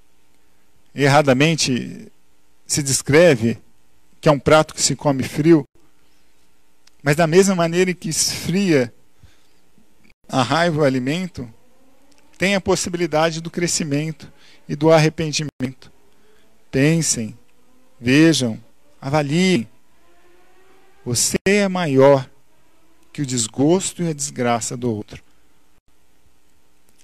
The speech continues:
O duelista não tem por escusa o arrebatamento da paixão, pois que entre o instituto e a reparação dispõe ele sempre do tempo para refletir.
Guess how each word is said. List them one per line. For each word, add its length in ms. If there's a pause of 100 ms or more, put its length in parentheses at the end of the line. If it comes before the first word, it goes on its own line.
(380)
O 80
duelista 600
não 180
tem 240
por 260
escusa 840 (840)
o 100
arrebatamento 1080
da 120
paixão, 720 (760)
pois 340
que 340 (160)
entre 360
o 120
instituto 1200
e 140
a 80
reparação 920
dispõe 460
ele 220
sempre 720 (280)
do 140
tempo 500
para 200
refletir. 720